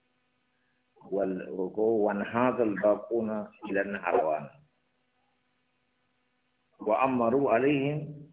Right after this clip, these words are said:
رجلين منهم عبد الله بن وهب الرافدي، آه، هرقوس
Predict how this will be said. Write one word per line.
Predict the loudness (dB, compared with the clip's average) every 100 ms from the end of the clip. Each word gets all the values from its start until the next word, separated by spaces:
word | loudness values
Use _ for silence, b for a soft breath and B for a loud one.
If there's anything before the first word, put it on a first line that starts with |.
| -2
رجلين | 0 0 0 2 2 2 0 -2 -4 -18 _ _ -6
منهم | -2 -2 -2 -2 0
عبد | -2 0
الله | -2 0 -2 -2
بن | -2 -2 0
وهب | 2 2 0 -2 -6
الرافدي، | -2 -2 -2 -6 -6 -8 -14 _ _ _ _ _ _ _ _ _ -6 -4
آه، | -2 0 0 -2 0
هرقوس | 0 0 -4 -4 0 0 -2 -8 -10